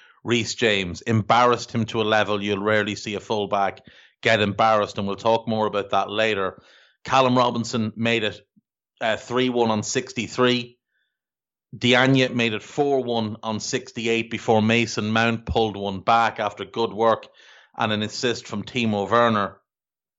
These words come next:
Werner, by the way, so short of confidence. He's not the same player that we saw with Leipzig. He just isn't. He's being used poorly, and he is completely shot of confidence. Here's the stat for you.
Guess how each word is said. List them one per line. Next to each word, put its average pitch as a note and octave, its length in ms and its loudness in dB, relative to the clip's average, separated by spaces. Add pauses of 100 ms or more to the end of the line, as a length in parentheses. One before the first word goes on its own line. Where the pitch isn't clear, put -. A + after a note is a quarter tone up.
(600)
Werner, A#2+ 320 4
by G#2 240 0
the G2 100 -2
way, G2 360 -2 (400)
so A2+ 800 2
short A2 500 0
of G#2 120 -12
confidence. G#2 720 -6 (460)
He's A#2 320 -4
not B2+ 280 2
the A2+ 100 -14
same G2 340 -4
player F#2+ 440 -6
that G2+ 160 -4
we F#2+ 120 -10
saw G2 300 0
with F#2+ 160 -4
Leipzig. F#2 420 -6
He G#2+ 180 -2
just - 260 -4
isn't. F#2+ 380 -2 (460)
He's A2 240 -4
being A2+ 320 4
used A#2+ 340 2
poorly, G#2 640 -2 (600)
and A2 200 0
he A2 100 2
is G2+ 140 -2
completely A2 500 -4
shot G2+ 240 -2
of F#2+ 140 -8
confidence. F2 640 -6 (580)
Here's C3+ 280 2
the A2+ 60 -4
stat A2 340 0
for G#2 240 -4
you. E2+ 260 -10